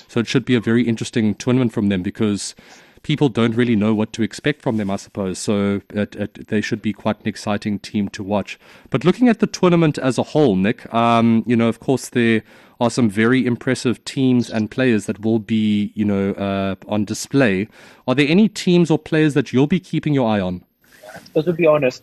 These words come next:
Speaker 2: uh, from my point of view that I watching it from Thailand, I think the, this Asian Cup has actually generated a lot of interest,
Speaker 1: Mm.
Speaker 2: especially in Thailand, Western media, as I, as, as I, uh, checking out, like,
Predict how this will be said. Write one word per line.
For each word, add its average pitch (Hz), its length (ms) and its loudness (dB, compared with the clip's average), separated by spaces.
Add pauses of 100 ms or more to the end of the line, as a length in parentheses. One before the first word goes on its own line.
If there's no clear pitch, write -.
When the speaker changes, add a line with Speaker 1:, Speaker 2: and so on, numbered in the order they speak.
Speaker 2:
uh, 120 460 -2
from 139 140 0
my - 120 2
point 147 260 -4
of 135 100 -12
view 123 180 -4
that 120 180 -4
I 113 180 -6
watching 113 440 -4
it 113 160 -6
from 101 180 -8
Thailand, 156 500 0 (300)
I 143 120 2
think 180 320 -6 (340)
the, 131 420 2 (100)
this 170 260 0
Asian 147 360 -4
Cup - 320 -2 (240)
has 131 220 -6
actually 135 400 0
generated 123 760 0
a 113 40 -2
lot 107 180 0
of 98 160 -10
interest, 123 520 -8
Speaker 1:
Mm. 135 260 10
Speaker 2:
especially 120 260 0
in 104 100 -10
Thailand, 110 440 -2 (340)
Western 120 400 -4
media, 107 560 -6
as 104 160 -4
I, 95 100 -8 (120)
as, 107 320 -4
as 113 140 -4
I, 98 360 -2 (420)
uh, 90 440 0
checking 104 400 -6
out, 117 260 0
like, 98 180 -6